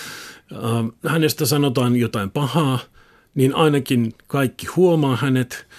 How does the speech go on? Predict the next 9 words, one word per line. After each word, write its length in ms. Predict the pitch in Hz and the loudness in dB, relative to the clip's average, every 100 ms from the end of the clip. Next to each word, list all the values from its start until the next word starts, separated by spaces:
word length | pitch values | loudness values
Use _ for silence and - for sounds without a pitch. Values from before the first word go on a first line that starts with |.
| - - _ _ - - | -20 -20 _ _ -14 -4
Ja 80 | 131 | 0
siitä 240 | 131 123 | 2 2
tietysti 440 | 110 170 160 147 | 4 4 4 2
liikemiehelle 600 | 175 185 160 131 123 120 | 4 4 4 4 4 2
oli 220 | 117 120 117 | 2 0 0
hyötyä. 440 | 170 165 175 147 123 - - | -2 0 -2 -2 -6 -10 -4
Hän, 200 | 131 113 | -4 -2
hän 220 | 131 120 | -4 -2
sai 340 | 123 113 101 | -2 -2 -4